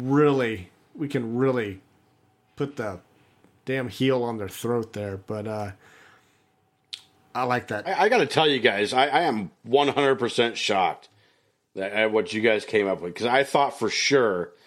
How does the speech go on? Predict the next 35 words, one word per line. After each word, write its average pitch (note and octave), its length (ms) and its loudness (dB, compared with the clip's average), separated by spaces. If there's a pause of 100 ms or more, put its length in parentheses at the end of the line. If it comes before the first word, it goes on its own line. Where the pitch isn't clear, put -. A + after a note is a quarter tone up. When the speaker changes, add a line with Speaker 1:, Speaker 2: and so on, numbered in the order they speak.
(760)
Speaker 2:
the, D#3 180 -2
the, C3+ 120 2
the B2+ 280 2
reason C#3 320 2
I C#3+ 180 6
didn't A#2 320 2
pick D#3+ 300 2
it E2+ 320 -6 (240)
was G#2+ 160 0
<laughs> - 0 -
everybody's B2+ 640 0
matchup A#2 420 0
to - 80 -2
watch G#2+ 340 2 (260)
was A2 120 0
gonna B2 180 2
be A2+ 460 2 (220)
their C3 160 4
defensive B2+ 420 0
line A2+ 220 2
against G#2 240 0
our G2+ 120 0
offensive G2 440 -2
line. F2+ 340 -4 (1700)
Like, G2+ 260 -10 (1400)
is A#2+ 160 -4
our C3 160 4
offensive C#3 340 2
line A2 280 2
gonna A2+ 160 4
have A2 160 -4
<laughs> - 0 -
changed G2+ 480 -4
at F#2 100 0
all? F#2+ 460 -2